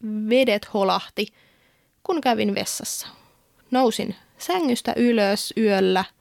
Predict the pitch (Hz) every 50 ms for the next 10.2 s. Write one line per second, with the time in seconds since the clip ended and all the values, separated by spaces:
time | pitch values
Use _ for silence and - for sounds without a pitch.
0 | _ _ _ _ _ _ _ _ _ _ _ _ _ _ _ _ _ _ _ -
1 | 196 - - _ _ _ _ _ _ _ _ _ _ _ _ _ - - - -
2 | 196 _ _ - - - - _ _ _ _ _ _ _ _ _ _ _ _ _
3 | _ _ - - - 247 226 - 208 196 185 180 180 170 - 180 - - 233 220
4 | 339 415 381 _ _ _ - 247 220 202 196 190 190 190 190 185 - - _ _
5 | _ _ - 233 - - 202 196 185 - 196 190 190 - _ _ _ _ _ _
6 | _ _ _ _ _ _ - 285 - - 233 214 170 - - - 165 196 269 311
7 | 320 302 294 - - 294 285 294 302 - - - - - - - - - _ -
8 | - - 277 269 - _ _ _ _ _ _ _ 285 285 - _ - 277 - -
9 | - 392 392 392 381 339 - - 277 269 285 285 - - 247 214 208 - - -
10 | 220 220 214 214